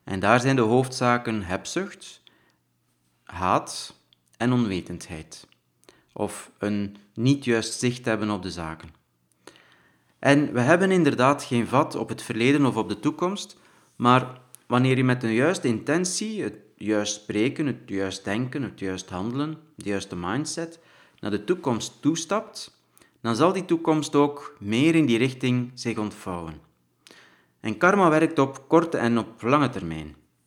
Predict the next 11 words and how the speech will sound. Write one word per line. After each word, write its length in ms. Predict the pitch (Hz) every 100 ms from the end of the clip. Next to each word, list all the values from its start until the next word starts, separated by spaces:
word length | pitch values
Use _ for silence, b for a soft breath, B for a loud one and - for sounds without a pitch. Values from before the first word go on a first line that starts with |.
| _ -
Als 160 | 101
ik 180 | 95 -
jou 240 | 107 110 123
met 240 | 104 -
opzet 960 | - 117 - 113 95 - - 117 110 -
beledig, 560 | 104 95 98 110 180 175 B B B B B
dan 120 | -
ga 120 | 101 127
je 100 | 170
waarschijnlijk 840 | 151 - 135 143 156 156 - - _ _ _ _ _
reageren. 800 | - 107 101 104 147 139 92 76